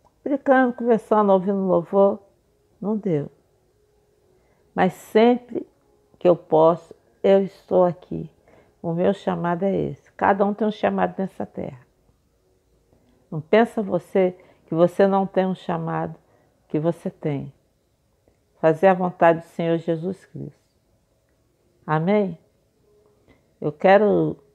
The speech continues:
terminar agora dizendo a você, creia que Ele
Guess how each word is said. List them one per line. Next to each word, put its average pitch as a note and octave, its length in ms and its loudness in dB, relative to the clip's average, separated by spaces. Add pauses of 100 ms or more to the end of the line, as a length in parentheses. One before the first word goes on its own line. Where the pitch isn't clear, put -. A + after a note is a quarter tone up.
(340)
terminar E3 760 -2 (320)
agora D#3 480 0
dizendo D#3+ 400 -6
a D#3+ 40 -4
você, D3+ 600 -8 (1300)
creia E3+ 540 2 (1600)
que E3 120 -4
Ele E3+ 640 0